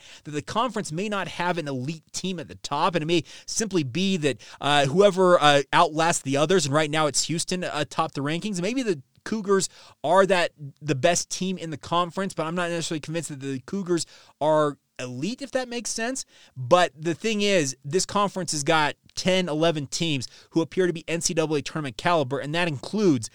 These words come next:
the B Y U Cougars. As I said, there is plenty for B Y U to fix in this game. They ended up shooting forty-three point one percent from the field overall. They ended up shooting just, uh, excuse me, I, I'm looking at Kansas State. It's forty-three point one percent for Kansas State,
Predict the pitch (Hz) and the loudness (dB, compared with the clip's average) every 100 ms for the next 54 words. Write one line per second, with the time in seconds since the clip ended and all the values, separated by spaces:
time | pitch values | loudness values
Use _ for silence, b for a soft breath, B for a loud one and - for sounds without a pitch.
0 | B - 127 156 143 127 104 - 143 98 | B -8 -2 0 0 0 -4 -2 -2 -4
1 | 71 - - 190 196 - 143 156 165 - | -10 -2 0 2 2 0 2 2 2 -2
2 | - 196 202 185 143 147 156 143 135 - | -4 -2 0 -2 -4 -2 0 0 -2 -4
3 | 139 - 131 120 147 120 95 B B - | -6 -4 -6 -6 -6 -6 -8 B B -4
4 | 190 196 220 202 - 196 226 214 220 208 | -2 -2 -2 -4 -2 0 0 0 -8 -8
5 | 190 170 160 185 - 175 - 175 - 160 | -8 -6 -4 -4 -4 -4 -4 -4 -6 -10
6 | 127 - 175 165 151 151 123 120 156 165 | -8 0 2 2 2 0 2 6 8 8
7 | B B - 160 220 160 208 196 156 - | B B -4 -2 -2 -4 -6 -6 -6 -10
8 | - 147 143 135 143 151 147 135 156 131 | -4 0 0 -2 -8 -6 -2 0 0 -4
9 | 110 117 113 165 127 143 117 101 120 - | -6 -8 -6 -6 -4 -6 -4 -4 -6 0
10 | 202 214 220 196 180 180 175 175 131 - | 0 2 -2 -4 -2 -2 -2 -6 -8 -6
11 | 196 196 156 - 196 175 | -2 -2 -4 -2 0 0